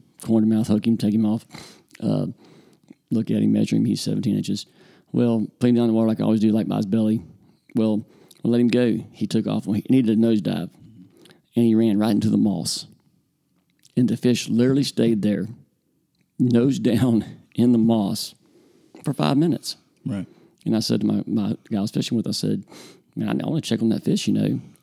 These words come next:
Speaker 1: So I literally reached down in the water, you know, with my arm. That's how shallow it was. And when I touched him, though,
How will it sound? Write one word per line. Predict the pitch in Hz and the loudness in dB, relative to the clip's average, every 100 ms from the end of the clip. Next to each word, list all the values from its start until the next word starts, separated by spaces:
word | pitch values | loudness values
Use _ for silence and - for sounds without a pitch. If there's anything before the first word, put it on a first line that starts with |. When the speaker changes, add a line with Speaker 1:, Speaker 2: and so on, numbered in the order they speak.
| - | -12
Speaker 1:
So | - 98 98 - - | -6 -6 -8 -12 -8
I | 131 | -4
literally | 127 113 | -2 -2
reached | 104 127 - | -2 -4 -2
down | 131 | 0
in | 117 | 0
the | |
water, | 110 120 104 - - _ _ _ _ | 2 2 0 -4 -10 _ _ _ _
you | - 110 | -6 -4
know, | 107 104 - _ - - | -4 -6 -12 _ -14 -6
with | 117 | -4
my | 110 | -2
arm. | 110 123 110 | -2 -2 -2
That's | - | -4
how | 110 | -6
shallow | 110 101 | -4 -4
it | 90 | -2
was. | 101 - _ _ _ _ _ _ _ - _ | -4 -4 _ _ _ _ _ _ _ -20 _
And | 98 | -4
when | 107 | -4
I | 90 | -2
touched | - - - | -4 -4 0
him, | 107 | 0
though, | 101 104 | 0 -2